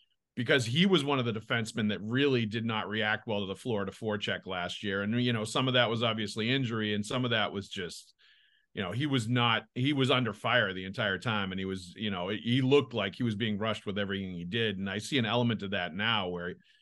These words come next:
he just looks like he's not up to the speed of what's coming at him, uh, as far as his decision-making goes. And, you know, certainly I think some of that, to Dupes' point, is also, you know, playing a little more tentatively because you're not sure of what's happening in front of you. You don't have the security blankets like you did with Krejci and Bergeron,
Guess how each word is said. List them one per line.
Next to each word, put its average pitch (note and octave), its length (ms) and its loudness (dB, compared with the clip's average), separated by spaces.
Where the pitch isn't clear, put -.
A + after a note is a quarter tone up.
he A#2+ 120 0
just B2 260 0
looks C3+ 320 0
like A2+ 240 2
he's A2+ 220 0
not A2+ 240 2
up A#2+ 140 2
to A2+ 120 -4
the F#2+ 80 -2
speed A#2+ 380 0
of F#2+ 80 -2
what's G2 220 -4
coming G2 280 -2
at G#2 220 0
him, E2 280 -8
uh, F#2 360 -6
as G#2 120 -6
far G#2 200 -2
as F2+ 80 -4
his F#2+ 160 -10
decision-making F#2 720 -6
goes. E2+ 320 -8
And, E2+ 180 -10
you G2+ 80 -4
know, G#2 60 -2
certainly D#3+ 540 4
I A#2+ 60 4
think A#2+ 240 0
some C3 180 -2
of B2 80 0
that, G#2 200 0
to G#2+ 60 -8
Dupes' A2+ 360 -4
point, G2+ 240 -4
is F#2 100 -6
also, G2+ 560 -2
you A#2 140 -2
know, D2+ 180 -10
playing E3 300 6
a D3+ 60 6
little D#3+ 260 6
more D3 220 4
tentatively B2+ 640 0
because A2+ 340 -2
you're B2 100 2
not B2+ 220 4
sure C3 200 4
of A#2+ 80 2
what's A2+ 200 -2
happening A2+ 380 0
in G2 100 -4
front A#2 300 0
of G#2+ 40 2
you. F#2+ 160 -2
You G#2 120 -2
don't A#2 140 0
have G#2+ 120 0
the A2 80 -2
security A2+ 460 0
blankets G2 600 -4
like G#2 200 -2
you G#2 60 -2
did G2+ 240 -2
with G2+ 200 -4
Krejci G2+ 440 -2
and F#2 120 -6
Bergeron, F#2+ 680 -6